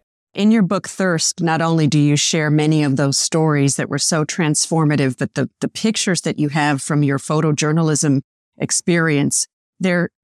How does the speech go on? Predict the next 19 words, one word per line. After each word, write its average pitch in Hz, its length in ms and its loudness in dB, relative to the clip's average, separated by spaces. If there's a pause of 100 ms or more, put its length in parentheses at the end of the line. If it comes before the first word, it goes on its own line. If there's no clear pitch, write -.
(160)
profound. 165 1000 -2 (100)
And 151 300 2
I 147 100 2
know 165 220 2
when 156 180 2
I 139 240 0
opened 170 380 0
up - 140 -6
the - 80 -4
page 170 480 0
to 151 120 0
some 160 240 2
of 151 140 2
those 151 280 -2
pictures - 600 -2 (100)
of 143 240 -2
those 147 360 -2
people 180 340 0
who 147 280 0